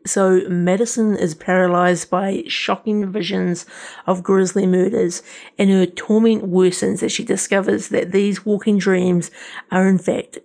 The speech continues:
terrifying realities. Now, I've seen this movie, uh, poster, title card being, you know,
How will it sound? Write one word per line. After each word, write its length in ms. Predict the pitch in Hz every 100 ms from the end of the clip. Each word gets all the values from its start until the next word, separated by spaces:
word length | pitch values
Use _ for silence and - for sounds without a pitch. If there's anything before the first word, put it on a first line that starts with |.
| -
terrifying 720 | - 175 175 - - - 196
realities. 920 | - - - 165 180 - - - - _ - - - - _ -
Now, 420 | 220 220 220 -
I've 240 | 233 262 220
seen 760 | - 214 202 196 196 196 185
this 500 | 175 180 - - - - - _
movie, 1080 | 208 185 180 175 170 165 170 170 175 - - _ -
uh, 340 | 170 180 190 196 - _ -
poster, 520 | 165 185 - - 185
title 380 | - - 190 180
card 360 | 175 190 180
being, 400 | 196 180 175 175 - - -
you 120 | - 170
know, 340 | 165 - -